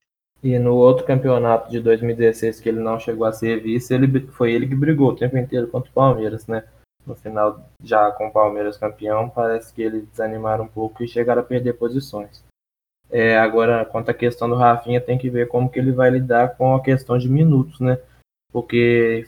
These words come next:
nas últimas temporadas da Alemanha ele não jogou tanto, e aqui ele vai chegar pra ser titular e vai jogar praticamente todos os jogos. Então, além de ter muitos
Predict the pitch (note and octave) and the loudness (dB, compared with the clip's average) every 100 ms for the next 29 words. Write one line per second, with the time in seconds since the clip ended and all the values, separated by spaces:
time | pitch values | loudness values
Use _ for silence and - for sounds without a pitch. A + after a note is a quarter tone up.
0 | _ A2+ A#2 A#2+ B2+ B2 A#2 A#2+ A#2 A#2 | _ -4 -2 -4 -6 -6 -6 -2 -2 -2
1 | A#2 A2+ A2+ A2+ A2 A2 A2 A2+ A#2 A#2+ | -4 -4 -2 -2 0 0 -2 -4 -4 -2
2 | A#2+ A#2 A2+ - A2+ C3+ D#3+ F3+ F#3 - | -2 -2 -4 -4 -2 0 0 -2 -4 -10
3 | _ _ _ A#2+ A#2+ - A#2+ A#2+ A#2 B2 | _ _ _ 0 0 0 -2 -2 0 2
4 | A#2+ B2 B2 B2 A#2+ - B2 A2+ B2 C3+ | 2 2 0 0 -8 -6 -4 2 4 4
5 | C#3+ C#3 C#3 C3 C3 C3+ C3 - B2+ B2+ | 2 0 0 0 0 -2 -2 -2 0 0
6 | C3 C3+ C3+ E3+ D#3+ A2+ A2 - A2+ - | -2 -4 -4 -4 -2 -4 -4 -14 -20 -10
7 | A2 A2 G#2+ G#2+ A#2 D#3 D#3+ - C3 A#2 | -8 -6 -2 0 2 2 0 0 0 2
8 | B2 E3+ E3 - A#2+ - | 2 2 0 -6 -12 -14